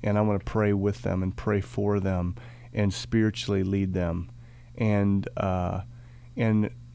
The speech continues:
you know, our prayer is that our kids continue to take this faith that we imperfectly have laid out in front of them, and that they will take it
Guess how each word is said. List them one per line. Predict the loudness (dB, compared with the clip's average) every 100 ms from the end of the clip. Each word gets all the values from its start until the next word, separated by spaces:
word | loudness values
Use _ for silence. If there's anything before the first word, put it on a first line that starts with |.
| -20 -20 -20 0
you | 4
know, | 6
our | 4 2
prayer | 2 4 6 4
is | 4
that | 2
our | 2
kids | 0 -2 2 4 4 0 -6 -8 -12 -10
continue | 2 4 4 2 6 6 8 6 6 4 -2 -12 -6
to | 2 6 6 6 4 2 -4 -8
take | 0 4 4 2 -8 -12 -16 -20 -8
this | 0 2 2 0
faith | -2 2 2 2 -4 -10 -16 -18 -20 -20 -20 -20 -20 -20 -20 -20 -20 -4
that | 0 2
we | 4 6 6 6 4 -2 0
imperfectly | 2 2 2 2 2 0 2 4 6 6 4
have | 2 0
laid | 0 4 6 6
out | 4 2 -4 -14 -4
in | -2 0
front | 4 6
of | 6 4
them, | 2 4 2 -2 -8 -18 -18 -16 0
and | 4
that | 4 2
they | 0 2 4 4
will | 4
take | 2 0 0
it | -4 -6